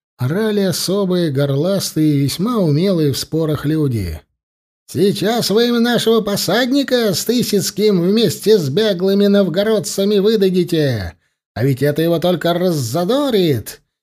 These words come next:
и он начнёт потом среди простого люда виновных искать. Многие ведь добро от порушенных подворий по своим дворам растащили.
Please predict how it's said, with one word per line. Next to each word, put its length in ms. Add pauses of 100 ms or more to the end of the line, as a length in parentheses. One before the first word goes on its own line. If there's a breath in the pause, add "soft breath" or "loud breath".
(140)
и 60
он 260
начнёт 500
потом 320
среди 340
простого 500
люда 400
виновных 600
искать. 760 (440)
Многие 680
ведь 220
добро 400
от 180
порушенных 840
подворий 680
по 160
своим 520
дворам 540
растащили. 1600